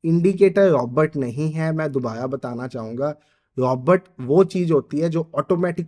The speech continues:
ट्रेड करता है। इंडिकेटर में ट्रेड आपको खुद करना पड़ता है, खुद काटना पड़ता है। बस वो आपको बता देता है, "इस पॉइंट पे खरीद लो, इस पॉइंट पे बेच दो।"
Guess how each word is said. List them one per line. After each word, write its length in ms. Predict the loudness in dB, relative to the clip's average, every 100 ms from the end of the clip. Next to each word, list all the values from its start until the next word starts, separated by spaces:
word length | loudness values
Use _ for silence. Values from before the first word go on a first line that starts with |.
| -4
ट्रेड 240 | -2 -2
करता 280 | -4 -6 -6
है। 100 | -2
इंडिकेटर 560 | 2 2 2 0 -2 -2
में 120 | -2
ट्रेड 380 | -4 0 0 0
आपको 260 | -2 -4
खुद 300 | -4 -2 -2
करना 300 | -2 -4 -4
पड़ता 320 | -10 -10 -6 -6
है, 100 | -8 _ _ -2
खुद 240 | 0 0
काटना 460 | 0 0 0 -4 -6
पड़ता 340 | -6 -6 -6
है। 140 | -6 -6 _ 2
बस 160 | 4 4
वो 80 | 2
आपको 240 | 2 0
बता 320 | -2 0 0
देता 240 | 0 -2 -2
है, 60 | -2
"इस 160 | -4
पॉइंट 340 | -2 0 0 -2
पे 100 | -6
खरीद 300 | -6 -6 -4
लो, 220 | -4 -4
इस 140 | -6 -6
पॉइंट 300 | -6 -6 -6
पे 100 | -6
बेच 300 | -8 -10 -16
दो।" 120 | -20